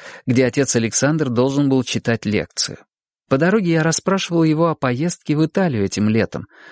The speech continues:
а он показал мне извещение на получение груза из Италии. «Что это?» — спросила я. «В понедельник я должен поехать в Шереметьево и получить миллион одноразовых шприцев. Я познакомился в Италии с одним человеком,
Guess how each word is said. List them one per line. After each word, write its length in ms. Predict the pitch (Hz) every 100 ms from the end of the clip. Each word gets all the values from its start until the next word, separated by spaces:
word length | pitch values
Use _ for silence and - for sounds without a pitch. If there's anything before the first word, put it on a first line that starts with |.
| -
а 80 | -
он 80 | 214
показал 400 | 202 196 170 185
мне 160 | 180 170
извещение 600 | 135 139 - 175 175 151
на 100 | 135
получение 540 | 135 135 165 165 165
груза 400 | 151 135 117 107
из 120 | 101
Италии. 540 | 101 - 87 80 65 - _ _ _ _ _ _
«Что 300 | - - 202
это?» — 220 | 226 - 104
спросила 500 | - 113 107 113 104
я. 280 | 98 87 - _ _ _ _ _ _ _
«В 160 | - -
понедельник 800 | 104 98 110 110 160 170 151 -
я 140 | 123
должен 400 | 113 147 131 135
поехать 500 | - 117 127 127 117
в 60 | -
Шереметьево 800 | 110 107 107 151 - - 69 - - - -
и 100 | 107
получить 440 | 143 160 - 175
миллион 420 | 151 151 151 156
одноразовых 600 | 143 123 131 139 123 127 -
шприцев. 680 | - 131 113 - - - _ _ _ _ _ -
Я 160 | 95
познакомился 680 | 110 120 127 139 135 131 -
в 80 | 131
Италии 320 | 123 131 127
с 100 | 120
одним 300 | 123 127 131
человеком, 800 | - 131 127 131 151 - - 69